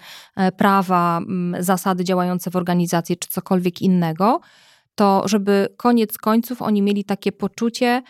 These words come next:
że wyszli z tego obronną ręką, że przeszli przez to w sposób zaopiekowany, z przewodnikiem, towarzyszem,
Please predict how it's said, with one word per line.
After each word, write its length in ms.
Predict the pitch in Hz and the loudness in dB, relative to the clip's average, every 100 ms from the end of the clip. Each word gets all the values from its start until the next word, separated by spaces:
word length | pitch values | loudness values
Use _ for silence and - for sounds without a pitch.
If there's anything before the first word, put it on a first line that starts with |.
| _ _ | _ _
że 180 | 196 202 | -2 2
wyszli 800 | 196 233 247 - 233 233 233 - - | 4 2 2 0 0 0 -2 -6 -12
z 80 | |
tego 240 | - 208 202 | -4 0 2
obronną 440 | 190 190 180 175 | 0 0 -2 -2
ręką, 280 | 165 151 165 | -4 -6 -4
że 120 | 185 | -4
przeszli 480 | 196 - 247 - 214 | -2 0 0 0 -4
przez 260 | - 190 - | -2 -4 -2
to 140 | 220 | -4
w 40 | |
sposób 400 | - - 208 202 202 | -4 -8 -6 -4 0
zaopiekowany, 960 | 220 220 220 208 214 190 196 196 190 | 0 0 0 0 0 2 2 2 0
z 80 | 190 | -4
przewodnikiem, 880 | - 226 208 208 196 185 175 190 185 | -6 -4 0 2 2 0 -2 -4 -2
towarzyszem, 800 | 220 202 202 185 185 - 185 | -2 0 0 0 -2 0 0